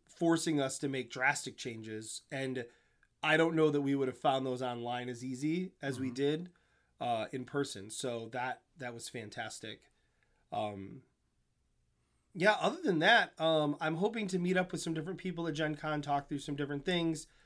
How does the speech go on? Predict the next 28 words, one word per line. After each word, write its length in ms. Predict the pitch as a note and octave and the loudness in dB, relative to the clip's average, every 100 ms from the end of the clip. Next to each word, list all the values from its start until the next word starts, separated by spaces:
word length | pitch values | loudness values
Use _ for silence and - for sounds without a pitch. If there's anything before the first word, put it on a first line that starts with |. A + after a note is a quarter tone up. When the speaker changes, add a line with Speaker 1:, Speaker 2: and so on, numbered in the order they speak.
| _ _ _ _ | _ _ _ _
Speaker 1:
but 260 | C#3 C3 | 0 2
not 300 | D#3 D3+ D#3+ | 2 4 4
a 40 | E3 | 6
lot 220 | D3 C#3 | 6 4
of 120 | C3+ | 0
specific 960 | - - C#3+ C#3 D3+ D3 D3+ C#3+ - - _ _ | -4 -4 -4 -2 -2 -2 0 -2 -4 -20 _ _
events 680 | C#3 C3 C3 C#3+ - - - - | -8 -2 -2 -2 -6 -10 -12 -10
scheduled. 640 | - - D3 F#3 C4 C#4+ B3 - _ _ _ _ _ _ _ _ - | -8 -2 -2 0 -2 -4 -6 -14 _ _ _ _ _ _ _ _ -2
Um, 280 | C#3+ C3 A#2+ | 2 2 0
just 240 | C#3 - | -4 -2
trying 240 | D#3 D#3 D3+ | 0 0 2
to 220 | C#3+ C3 - - - | 2 0 -6 -20 -10
keep 180 | - F#3 | -6 -4
the 60 | F3 | -4
schedule 440 | - E3 D#3 D3+ | 2 2 4 2
as 100 | C3+ | 2
open 220 | C#3+ C#3 | 0 -2
as 100 | C3+ | -6
possible 520 | B2+ C3+ B2 - C#3 B2+ | -6 -4 -4 -4 -4 -4
so 260 | - C#3+ | -2 -2
that 160 | C#3+ C#3+ | -2 -4
we 80 | B2+ | -6
can 160 | C3 | -8
have 300 | A2+ B2 B2 | -4 -4 -4
those 220 | A#2+ A#2 B2 | -6 -8 -6
meetings. 400 | B2+ B2+ C3+ B2 | -4 -2 -4 -6
And, 220 | A#2 A2 _ _ _ _ _ _ - | -10 -12 _ _ _ _ _ _ 4
um, 480 | D3 C3+ B2 A#2+ | 6 6 4 -4